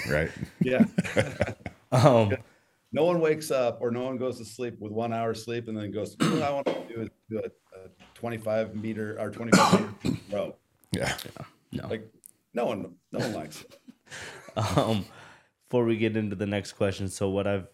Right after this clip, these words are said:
Speaker 3: wanna put together for the listeners, um, Corey had mentioned a baseline in your blood work. Um, one important thing to notice or note is that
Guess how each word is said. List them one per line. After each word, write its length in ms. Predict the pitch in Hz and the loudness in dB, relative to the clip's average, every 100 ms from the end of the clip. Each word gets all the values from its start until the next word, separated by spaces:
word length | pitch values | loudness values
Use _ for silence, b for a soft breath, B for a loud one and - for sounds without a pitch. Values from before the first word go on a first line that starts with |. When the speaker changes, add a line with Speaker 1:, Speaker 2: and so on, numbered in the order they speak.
| _ _ _ - | _ _ _ -10
Speaker 3:
wanna 340 | 92 101 98 | -4 0 -2
put 320 | - - 98 | -4 -8 -8
together 360 | 92 98 92 92 | -4 -2 -2 -2
for 160 | - | -4
the 100 | 90 | -4
listeners, 680 | 92 92 - 92 90 85 - - | -2 -4 -4 -6 -6 -6 -10 -10
um, 500 | 82 87 85 85 80 _ _ _ _ _ _ - - _ _ _ _ _ _ _ | -8 -6 -6 -6 -10 _ _ _ _ _ _ -16 -16 _ _ _ _ _ _ _
Corey 260 | - 104 98 | -4 0 0
had 140 | 90 | 0
mentioned 320 | 92 90 90 90 | -4 -6 -6 -8
a 20 | |
baseline 580 | 85 87 - 85 78 90 - | -4 -6 -6 -8 -10 -14 -14
in 120 | 87 | -10
your 100 | 85 | -8
blood 240 | 80 80 - | -8 -10 -10
work. 340 | - - - _ - | -12 -14 -20 _ -18
Um, 460 | 87 85 85 87 - - | -12 -10 -12 -14 -18 -12
one 220 | 95 95 | -6 -4
important 500 | 92 - 101 - 92 | -4 -4 -4 -4 -6
thing 200 | 95 95 | -6 -6
to 80 | 92 | -4
notice 580 | 92 92 90 90 - - - - | -4 -4 -4 -6 -8 -12 -14 -12
or 120 | 90 | -8
note 480 | 87 98 92 - - - | -4 -2 -2 -6 -14 -10
is 260 | 95 90 85 | -8 -6 -4
that 340 | 90 87 | -4 -4